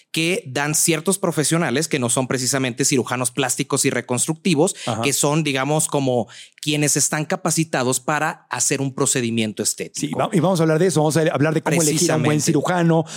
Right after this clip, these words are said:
Speaker 2: cómo,
Speaker 1: Claro.
Speaker 2: porque hay, hay cirujanos que le han hecho cosas terribles. Hay,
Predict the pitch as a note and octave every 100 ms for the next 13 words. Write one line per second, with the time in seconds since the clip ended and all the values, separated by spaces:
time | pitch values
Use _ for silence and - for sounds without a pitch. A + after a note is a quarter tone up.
0 | - D#3 D#3 E3+ D3+ D#3 D#3 - C3 -
1 | E3+ D#3 B2+ C#3 C#3+ D3 A#2+ A#2+ B2+ A#2
2 | B2+ A#2+ C#3+ - - - - C3 C3 C#3
3 | C#3+ C#3+ - E3 G#3